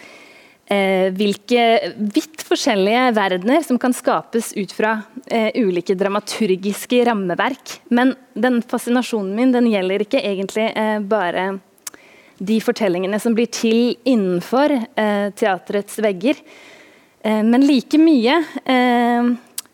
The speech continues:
hvordan, eh, politiske og kulturelle fortellinger blir til i,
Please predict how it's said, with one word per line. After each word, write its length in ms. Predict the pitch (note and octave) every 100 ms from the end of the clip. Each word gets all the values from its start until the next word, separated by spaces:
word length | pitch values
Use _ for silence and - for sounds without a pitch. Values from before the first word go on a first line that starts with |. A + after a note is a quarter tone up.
| _ -
hvordan, 360 | A3 A3+ B3+ B3
eh, 420 | A#3 A3 A3 G#3+ -
politiske 960 | - B3+ F#3+ F3+ - A3+ - - B3+ B3+ -
og 440 | G#3 G3+ G3+ G#3
kulturelle 760 | A#3+ G3+ A#3 F#3 F#3 G3 A3 G#3+ - - -
fortellinger 880 | - - A3+ - G3 F3 G3+ G#3+ G3
blir 140 | G3+
til 300 | - G#3+ B3
i, 380 | - G3 G3 G3+